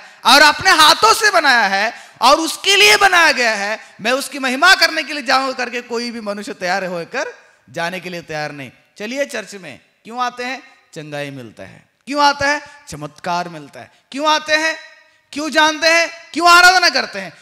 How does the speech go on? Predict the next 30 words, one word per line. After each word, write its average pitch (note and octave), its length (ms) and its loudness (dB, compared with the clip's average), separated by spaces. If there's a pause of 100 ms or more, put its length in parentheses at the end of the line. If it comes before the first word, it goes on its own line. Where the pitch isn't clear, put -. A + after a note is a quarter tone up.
(140)
गाड़ी, G3+ 400 -2
बंगला, G3+ 420 -6
नौकरियां C4+ 420 -6
मिलता C#4+ 300 -8
है। D#3+ 280 -10
यीशु D4 220 -8
मसीह D#4 220 -12
चंगाई E4+ 420 4
करते D#4+ 280 0
हैं, C4 80 -2
चमत्कार A3 460 -8
करते D#3+ 280 -16
हैं। - 80 -20 (320)
केवल E4 420 8
एक D#4+ 420 4
ही G4 180 2
चीज F4 240 -4
का E4 120 0
ठेपा D4 340 -4
लगाकर B3 380 -6
यीशु G#3+ 240 -12
मसीह G#3+ 240 -16
को G3+ 80 -14
संसार F3+ 340 -14
में E3 140 -16
क्या D#3 140 -10
कर D3+ 120 -18
दिया B2+ 240 -18
हम A#2+ 80 -20
लोग? - 380 -16